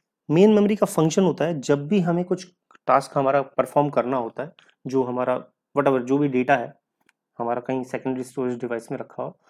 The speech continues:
तो उसे हमें सबसे पहले, अगर उसे एक्सेस करना है, तो वो सबसे पहले मेन मेमोरी में लोड होगा, then after वो एग्जीक्यूट होता है। So,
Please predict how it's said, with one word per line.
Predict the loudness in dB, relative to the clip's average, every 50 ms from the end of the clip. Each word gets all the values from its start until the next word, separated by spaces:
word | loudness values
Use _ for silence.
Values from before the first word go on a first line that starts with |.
| _ _ _ _ _ -2
तो | 0 0
उसे | 2 2 0 -2
हमें | -2 0 -2 -4
सबसे | -4 -6 -8 -8 -4
पहले, | -4 -2 -2 -2 -4
अगर | -4 -4 -4 -4
उसे | -4 -4 -6
एक्सेस | -6 -6 -8 -10 -10
करना | -8 -6 -6 -6 -6
है, | -10 -12 _ _ _ _ _ _
तो | -2 -2
वो | 0
सबसे | -2 -4 -6 -6 -6 -4
पहले | -2 -2 -2 -2 -4 -6 -10 _ _ _ _ _ _ -4
मेन | 0 2 4 4 4 4 2 0
मेमोरी | 0 0 4 6 8 8 8
में | 8 8
लोड | 6 6 4 4 4
होगा, | 0 -2 -4 -10 -12 _ _ _ _ _ _ _ _ _ _ _ _ 4
then | 6 6 6 6 4
after | 2 2 2 2 2 0 -6 _ _ _ _ _ _ _ _ _ _ _ _ _ _ _ _ -4
वो | 2 4 6 6 4 4 0 -8 _ _ 0
एग्जीक्यूट | 0 0 2 0 -2 2 6 6 6 6
होता | 4 0 -2 -4
है। | -6 -8 -12 _ _ _ _ _ _ _ _ -20 _ _ _ _ _ _ _ _ -20 -20 -20 _ _
So, | 4 4 4 4